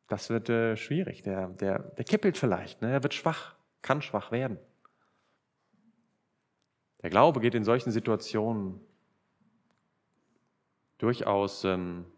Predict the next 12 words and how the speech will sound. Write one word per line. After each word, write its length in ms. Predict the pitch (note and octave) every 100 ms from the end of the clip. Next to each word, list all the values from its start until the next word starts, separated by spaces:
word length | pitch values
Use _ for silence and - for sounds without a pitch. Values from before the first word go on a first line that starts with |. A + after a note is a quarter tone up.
| -
ja, 220 | A#2+ F#2+
ins, 300 | - F#2+ -
kommt 240 | - A2+ G#2+
ins 160 | G2
Wanken. 360 | G2+ A#2 - - - _ _ _ _ _ _ _ _ _ _ _ _ _
Und 300 | - G#2+ - - - _ _ -
diese 160 | C#3+
Fragen 500 | - D3 F3 F#3 B2
schießen 540 | - - - C3 A2+ A2+
einem 160 | G#2+
dann 140 | G#2 G2+
vielleicht 400 | G#2+ G2+ -